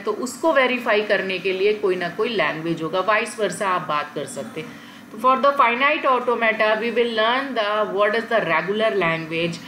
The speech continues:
and how it works, ये कैसे represent की जाएगी वो हम देखेंगे। तो now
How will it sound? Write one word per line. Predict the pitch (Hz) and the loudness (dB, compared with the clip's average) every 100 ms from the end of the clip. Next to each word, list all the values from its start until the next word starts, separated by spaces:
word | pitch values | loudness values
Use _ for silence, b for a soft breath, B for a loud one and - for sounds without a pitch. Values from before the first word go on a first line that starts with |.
| B B | B B
and | 240 262 262 | -2 2 4
how | 254 269 | 6 6
it | 240 208 | 0 -2
works, | 202 202 190 190 202 - | 0 2 4 2 0 -4
ये | - 220 214 | -4 0 2
कैसे | 214 196 208 233 | 2 0 2 0
represent | 185 185 190 233 254 247 | 0 0 2 2 0 -4
की | 202 | -4
जाएगी | 180 170 170 170 233 190 | 2 2 2 -2 -6 0
वो | 170 | 0
हम | 165 147 | 0 -4
देखेंगे। | 135 127 143 143 156 - B B B - | -6 -6 -8 -10 -10 -16 B B B -6
तो | 214 | -2
now | 220 226 | 4 6